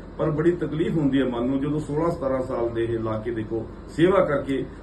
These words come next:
ਆਪਣੇ ਘਰ ਗਈਆਂ ਨੇ ਅਠਵੰਜਾ ਸਾਲ ਦੀ ਉਮਰ ਜਿਹੜੀ ਪਾਰ ਕਰਕੇ, ਤਾਂ ਖਾਲੀ ਹੱਥ ਗਈਆਂ ਨੇ। ਬੜੀ ਤਕਲੀਫ ਹੋਈ ਹੈ ਮਨ ਨੂੰ, ਆਪਣੇ ਵੀ, ਉਹਨਾਂ ਦੇ ਤੇ ਪਰਿਵਾਰ ਦੇ ਮਨ ਨੂੰ।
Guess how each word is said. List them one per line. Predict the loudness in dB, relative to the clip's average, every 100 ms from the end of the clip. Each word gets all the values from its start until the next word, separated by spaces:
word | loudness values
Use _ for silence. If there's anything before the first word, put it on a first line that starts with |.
| -6
ਆਪਣੇ | -2 -2 0
ਘਰ | 0 0
ਗਈਆਂ | 2 2
ਨੇ | 2
ਅਠਵੰਜਾ | 0 -2 -2
ਸਾਲ | 0 -2
ਦੀ | 0
ਉਮਰ | -2 -2
ਜਿਹੜੀ | -2 -2
ਪਾਰ | -4 -6
ਕਰਕੇ, | -8 -10 -2 -2 -2 -10 -10 -4
ਤਾਂ | -2
ਖਾਲੀ | 0 2 4 2
ਹੱਥ | 2
ਗਈਆਂ | 0 0 0
ਨੇ। | 0
ਬੜੀ | 0 2
ਤਕਲੀਫ | 0 0 0 2
ਹੋਈ | 4 4
ਹੈ |
ਮਨ | 4 2 2
ਨੂੰ, | 2
ਆਪਣੇ | 0 0 2
ਵੀ, | 4
ਉਹਨਾਂ | 4 4
ਦੇ | 4 2 0 -10 -6
ਤੇ |
ਪਰਿਵਾਰ | 0 2 4 4
ਦੇ | 4
ਮਨ | 0
ਨੂੰ। | -2 -6 -14